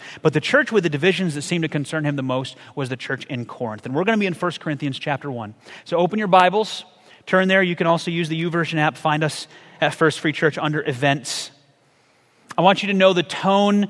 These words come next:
and the context that Paul is writing from here. So Paul, when he greets the Corinthians in the first few verses of First Corinthians chapter one, we're gonna start in verse ten, but in the first few verses,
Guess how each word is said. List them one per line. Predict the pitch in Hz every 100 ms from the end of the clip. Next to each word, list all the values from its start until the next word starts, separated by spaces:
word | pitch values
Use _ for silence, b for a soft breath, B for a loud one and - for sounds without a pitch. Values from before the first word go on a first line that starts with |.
| B -
and | 160
the |
context | - 185 190 - 185 -
that | 180
Paul | - 185 175
is | 147
writing | 175 190
from | 180 175
here. | 180 175
So | - 165 - B -
Paul, | 185 190 214 208 139
when | 175 170
he | 170
greets | 139 160 208 185
the | - 175 170 156 b -
Corinthians | 185 190 196 185 151
in | 160
the |
first | - 190 -
few | 190 156
verses | 180 180 165
of | 147
First | - 175 -
Corinthians | 180 165 175 170 143
chapter | - 180 - 160
one, | 147 135 165 139 160 165 _ _ _ _ _ _ _ - B -
we're | 170
gonna | 180
start | - 175 160
in | 147
verse | 156 -
ten, | 180 170
but | 151
in | 151
the |
first | - 202 196
few | 202
verses, | 165 190 - 156